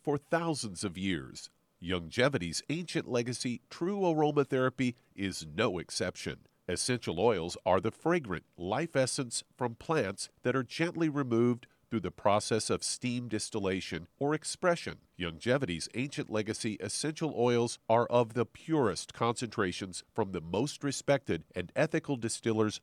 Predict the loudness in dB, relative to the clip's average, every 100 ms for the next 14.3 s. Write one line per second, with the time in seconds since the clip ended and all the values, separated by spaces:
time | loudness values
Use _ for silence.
0 | _ -6 2 2 2 -2 2 4 4 0
1 | -8 _ -8 0 2 2 0 -2 -4 -2
2 | 0 0 0 -2 -4 -2 -2 0 0 -4
3 | -4 -4 -2 -4 0 -2 0 -6 -4 -4
4 | -4 0 0 0 -2 -2 -2 -4 -2 -2
5 | -2 -4 -8 _ _ -2 0 0 -2 -2
6 | -4 -2 0 0 0 0 0 -2 -2 -2
7 | 2 4 4 2 -6 _ -2 2 2 2
8 | 0 2 0 0 0 -2 -2 -2 -2 0
9 | -2 -6 -10 -12 _ _ _ _ -2 0
10 | 2 4 6 4 0 -6 -6 -4 -2 -2
11 | 0 2 0 2 4 4 0 -6 -4 -2
12 | 0 0 0 -2 -6 -4 -2 -2 -2 -4
13 | -4 -4 -4 -2 -2 -2 -2 0 0 -2
14 | -8 -12 -18